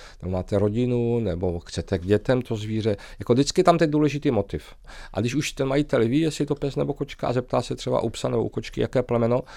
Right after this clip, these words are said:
tak zase znovu se zeptám: "K čemu bude sloužit? Budete s tou kočkou chodit na výstavy? Nebo bude sama v posteli?" Je to, eh, pro děti,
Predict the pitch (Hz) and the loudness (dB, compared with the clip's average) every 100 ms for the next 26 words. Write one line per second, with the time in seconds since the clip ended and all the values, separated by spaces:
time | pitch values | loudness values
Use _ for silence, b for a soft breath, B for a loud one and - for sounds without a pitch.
0 | B B 101 101 104 104 101 101 107 98 | B B -2 0 -2 -2 -4 -2 -2 -2
1 | - 92 90 - - - - 139 139 127 | -4 -4 -4 -8 -18 -20 -6 0 0 0
2 | - 110 98 98 104 - 135 143 135 - | -2 -4 -6 -4 -4 -4 -4 -6 -6 -8
3 | 139 - 135 127 139 - 139 139 175 - | -8 -4 -4 -4 -6 -6 -6 -6 -8 -6
4 | 92 98 131 127 - 123 117 120 - - | -4 -4 -4 -4 0 0 -2 -6 -8 -4
5 | 113 113 B B B B 95 - 95 90 | -4 -4 B B B B -6 -2 0 0
6 | 87 87 80 80 - - - 85 98 104 | -2 -6 -6 -8 -8 -10 -10 -4 0 4
7 | 139 139 147 143 139 | 2 4 2 4 2